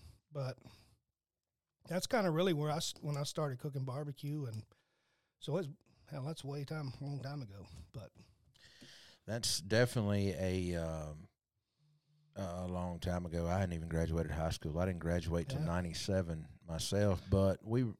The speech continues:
Speaker 2: my dad was kinda involved with, uh, he was the coroner for seventeen years, you know,
Speaker 1: Yeah.
Speaker 2: the county I'm from. And
Speaker 1: He
Speaker 2: worked his
Speaker 1: last one to let
Speaker 2: co-op.
Speaker 1: you down.
Speaker 2: Yeah, and, <laughs> uh,
Speaker 1: <laughs>
Speaker 2: it's kinda funny. Uh, uh, you know, he had kind of a running joke, people were dying to see him,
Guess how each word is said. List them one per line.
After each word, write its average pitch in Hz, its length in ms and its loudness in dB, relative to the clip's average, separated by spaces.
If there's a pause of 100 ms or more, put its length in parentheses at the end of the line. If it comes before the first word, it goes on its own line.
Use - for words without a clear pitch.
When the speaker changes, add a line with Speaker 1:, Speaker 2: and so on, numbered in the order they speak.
(300)
Speaker 2:
my 117 160 -2
dad 98 340 6
was 87 140 -4
kinda 90 340 0
involved 87 560 -2
with, 85 300 -4
uh, 78 280 -6 (840)
he 110 100 -4
was 92 160 -4
the 85 60 -8
coroner 85 440 -6 (120)
for - 100 -20
seventeen 85 520 -6
years, 82 320 -4
you 85 80 -8
know, 82 340 -4
Speaker 1:
Yeah. 127 220 -2 (200)
Speaker 2:
the - 60 -20
county 90 320 -2
I'm 82 160 -6
from. 85 360 -6
And 156 80 -10
Speaker 1:
He 156 60 -2
Speaker 2:
worked 165 120 2
his 180 80 6
Speaker 1:
last 170 180 4
one 165 120 6
to 165 60 4
let 165 100 4
Speaker 2:
co-op. - 100 -2
Speaker 1:
you 143 60 0
down. 147 300 -2 (480)
Speaker 2:
Yeah, 135 460 10
and, 113 280 6
<laughs> - 0 -
uh, 101 100 8
Speaker 1:
<laughs> - 240 4 (140)
Speaker 2:
it's 104 300 0
kinda 101 280 4
funny. 90 380 0
Uh, 85 260 -2 (600)
uh, - 60 -14 (140)
you 101 120 -2
know, 95 100 2
he 98 120 4
had 98 140 4
kind 101 140 2
of 87 60 0
a 87 40 -2
running 92 280 0
joke, 98 320 2
people 92 200 2
were 87 100 0
dying 90 240 6
to 85 40 -4
see 90 260 -2
him, 82 100 -6